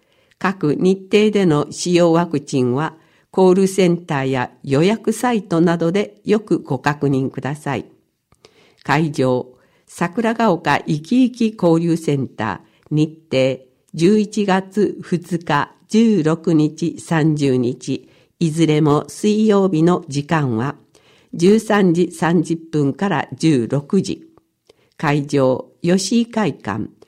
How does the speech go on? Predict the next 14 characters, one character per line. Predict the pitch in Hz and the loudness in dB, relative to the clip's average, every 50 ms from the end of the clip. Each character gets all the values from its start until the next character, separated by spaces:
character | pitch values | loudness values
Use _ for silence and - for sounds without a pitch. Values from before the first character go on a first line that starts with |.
| _ _ _ - | _ _ _ 0
日 | 160 156 147 151 - - _ | 2 2 2 0 -4 -8 _
程、 | - 147 143 123 120 - - _ _ _ _ _ - | -4 -2 -2 -2 -4 -6 -10 _ _ _ _ _ -8
十 | 160 170 196 208 214 | -2 0 2 4 4
一 | 208 202 202 - 214 214 | 2 0 -2 -4 -2 0
月 | 202 196 202 196 - - 214 202 180 - - | 0 0 -2 -4 -6 -2 -2 -2 -2 -2 -2
八 | 156 156 160 151 143 143 | -2 0 0 0 0 -2
日、 | 143 - 143 135 127 - - - | -4 -4 -2 -2 -2 -2 -4 -6
十 | 147 147 208 233 254 220 170 | -4 0 2 4 4 4 2
五 | 139 - 165 170 | 2 2 2 2
日、 | 170 151 139 143 - - 123 123 - - - | 4 2 2 0 -4 -6 -6 -6 -6 -6 0
二 | 139 175 202 190 | 2 4 4 4
十 | 151 151 135 131 123 113 | 2 2 0 0 0 2
二 | 143 160 190 170 147 | 2 4 4 4 4
日、 | 165 160 - - - 117 - - | 2 0 -4 -6 -6 -6 -6 -8